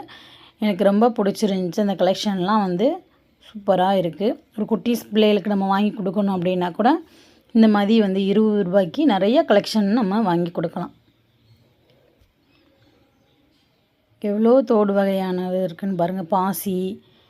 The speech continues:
கீழே பார்த்தீங்கன்னா, இந்த சைடு புறமே மேக்கப் ஐட்டம் தான்.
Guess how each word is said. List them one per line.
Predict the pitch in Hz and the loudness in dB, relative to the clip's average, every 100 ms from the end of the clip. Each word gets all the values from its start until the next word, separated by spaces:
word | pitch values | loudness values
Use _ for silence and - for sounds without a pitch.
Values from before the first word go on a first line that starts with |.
| _ _ _ - | _ _ _ -2
கீழே | 247 233 | 2 2
பார்த்தீங்கன்னா, | 202 196 202 269 | 2 0 2 4
இந்த | 226 | 2
சைடு | 180 208 196 | 2 0 0
புறமே | 175 185 214 | 0 0 2
மேக்கப் | 214 190 175 185 170 | 2 0 -2 -4 -2
ஐட்டம் | 170 160 170 165 | -4 -4 -2 -2
தான். | 190 | -4